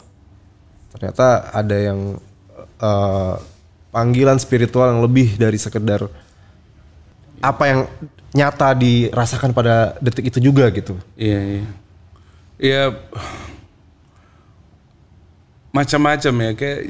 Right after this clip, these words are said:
Speaker 2: jadi apa, saya kadang dulu ya, saya lebih melihat sesuatu yang lebih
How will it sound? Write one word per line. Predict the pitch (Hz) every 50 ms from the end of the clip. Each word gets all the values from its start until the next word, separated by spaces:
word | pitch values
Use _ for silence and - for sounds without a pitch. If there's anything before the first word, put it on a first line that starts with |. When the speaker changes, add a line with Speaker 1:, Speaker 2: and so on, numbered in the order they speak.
| - - -
Speaker 2:
jadi | 120 131 135 127 139 139 135 - - - - - - _ _ -
apa, | - 127 135 143 147 151 143 135 117 110 - - - - _
saya | _ - - 139 139 143 147 143 - - - - - - _ _ _ _ _ _
kadang | _ - - 120 135 135 135 139 -
dulu | - 135 135 135 135 143 151
ya, | 127 110 104 107
saya | 110 - 135 135 135
lebih | - - - 110 123 131 123 123 131 131 127 123
melihat | 127 127 123 131 131 127
sesuatu | - - - 131 127 - 143
yang | 135 127 120 113 113 113 113 - -
lebih | - - - 104 98 104 113 113 113 113 110 110 107 107 107